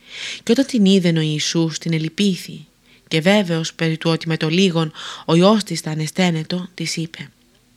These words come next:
«Μην κλαις». Δεκατέσσερα. Και αφού επλησίασεν, ήγγισε το φέρετρον. Εκείνοι δε που το εβάσταζαν, εστάθησαν. Και είπεν ο Ιησούς,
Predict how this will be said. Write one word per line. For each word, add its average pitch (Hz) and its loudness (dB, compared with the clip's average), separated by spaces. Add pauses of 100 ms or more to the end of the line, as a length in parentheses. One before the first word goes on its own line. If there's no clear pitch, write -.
(160)
«Μην 190 2
κλαις». 151 -8 (800)
Δεκατέσσερα. 156 -8 (640)
Και - -8
αφού 156 -2
επλησίασεν, 160 -4 (420)
ήγγισε 165 -2
το 156 -10
φέρετρον. 151 -10 (960)
Εκείνοι 262 4
δε 269 4
που 262 -4
το 214 0
εβάσταζαν, 160 0 (160)
εστάθησαν. 156 -6 (760)
Και 170 0
είπεν 170 0
ο 151 -6
Ιησούς, 156 -8